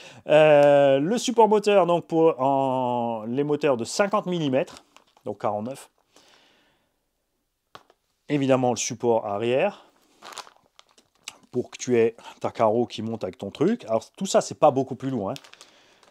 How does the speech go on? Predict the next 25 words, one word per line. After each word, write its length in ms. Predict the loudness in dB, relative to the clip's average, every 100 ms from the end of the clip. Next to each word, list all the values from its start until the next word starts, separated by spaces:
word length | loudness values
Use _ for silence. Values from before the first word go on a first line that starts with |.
| -10
Euh, 160 | -6 -4
c'est 180 | -2
quelques 260 | 0 2 2
grammes 360 | 4 6 4 0
ici 280 | -10 -8 -6
des 100 | -6
pièces, 500 | -4 -4 -4 -8 -12 _ _ -8
euh, 260 | -4 -4
qui 140 | -6 -8
sont 160 | -4
réglables 400 | 0 2 4 4
en 40 | 2
plus. 440 | -2 -8 -8 -10 _ _ -6
Euh, 140 | -4
tu 120 | -6
peux 140 | -8 -4
déplacer 420 | -2 0 -2 -4
ces 140 | -6
pièces 400 | -4 -4 -4 -10 -14 _ _ _ _ _ _ _ _ _ _ _ _ -10
en 80 | -6
largeur, 400 | -6 -2 -2 0
en 80 |
hauteur, 420 | -2 -4 -4 -6 _ _ _ _ _ _ _ _ _ _ _ _
pour 160 | -8 -4
adapter. 440 | -4 -4 -4 -6